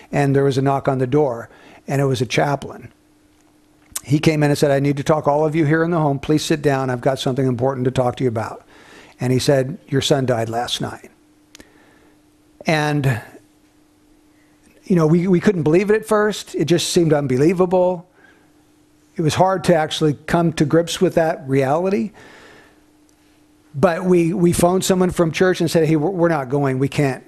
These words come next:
go. Josiah died last night." And so they canceled church. And all of them came over to our house and just camped out there. And they really didn't do much, to be honest with you.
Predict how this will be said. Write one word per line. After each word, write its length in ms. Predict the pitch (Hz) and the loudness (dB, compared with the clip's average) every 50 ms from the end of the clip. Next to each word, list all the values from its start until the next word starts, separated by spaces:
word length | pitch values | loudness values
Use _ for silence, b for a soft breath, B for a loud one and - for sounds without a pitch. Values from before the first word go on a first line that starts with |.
| _ - _ - | _ -20 _ -4
go. 420 | - 139 127 123 117 117 113 113 127 143 151 - _ _ _ _ _ - 196 135 | -2 -2 0 0 -2 -4 -6 -8 -12 -16 -20 -20 _ _ _ _ _ -20 -20 -14
Josiah 500 | - - 143 131 - 143 131 135 131 123 | -6 -4 -4 -2 0 0 0 0 0 -2
died 300 | 110 127 120 123 131 127 | -2 -2 -2 -2 -2 -2
last 340 | 127 110 107 110 104 - - | -4 -6 -10 -10 -12 -10 -10
night." 320 | 131 107 - - - 370 - _ _ _ _ _ _ _ _ _ _ _ _ _ _ _ _ _ - - - - _ - - | -10 -10 -12 -14 -16 -20 -20 _ _ _ _ _ _ _ _ _ _ _ _ _ _ _ _ _ -14 -14 -14 -14 _ -4 -2
And 140 | 147 139 | -2 0
so 180 | - - 165 160 | 2 2 2 2
they 140 | 147 160 151 | 2 0 0
canceled 680 | 156 - - 170 180 175 - - 165 151 135 107 - | -2 -2 0 0 0 -2 -2 -2 -2 -2 -2 -4 -6
church. 540 | - 190 190 156 123 123 - - - - B B B B B B | -2 -2 0 0 -2 -4 -8 -10 -12 -12 B B B B B B
And 80 | 143 | -2
all 260 | 147 156 160 175 202 202 | 0 2 2 2 2 0
of 60 | 170 | 0
them 160 | 170 170 165 | 0 0 0
came 200 | - - 170 165 | 2 0 2 2
over 200 | 160 165 156 151 | 2 2 2 0
to 60 | 143 | 0
our 160 | 147 156 165 131 | 0 0 -2 -2
house 600 | 117 170 180 139 107 120 131 - - - - - b b b b b b b b _ _ - | -2 -2 -2 -2 -4 -6 -10 -8 -8 -10 -10 -12 b b b b b b b b _ _ -4
and 120 | - 143 127 | -2 0 0
just 160 | 143 131 - | 0 -2 0
camped 300 | - 160 147 131 107 143 | -2 -2 -2 0 0 0
out 220 | 143 139 139 139 | 0 0 -2 -4
there. 300 | - 120 - - - - _ _ _ _ _ B B B B B B B B B B B B | -6 -10 -8 -10 -14 -16 _ _ _ _ _ B B B B B B B B B B B B
And 100 | 160 170 | 0 2
they 60 | 196 226 | 2 2
really 200 | 269 294 254 185 | 2 2 2 4
didn't 260 | 190 226 - 202 147 110 | 2 2 0 0 -2 0
do 160 | 160 190 202 | 0 0 0
much, 560 | 151 135 151 165 - - - - - - - - - - - | 0 0 -2 -4 -4 -8 -14 -14 -12 -12 -14 -16 -16 -4 -2
to 80 | 170 | 2
be 100 | 143 156 160 | 2 4 2
honest 260 | 165 185 196 - - | 2 2 -2 0 0
with 160 | 196 170 - | -2 0 2
you. 220 | 196 196 196 202 | 2 0 0 0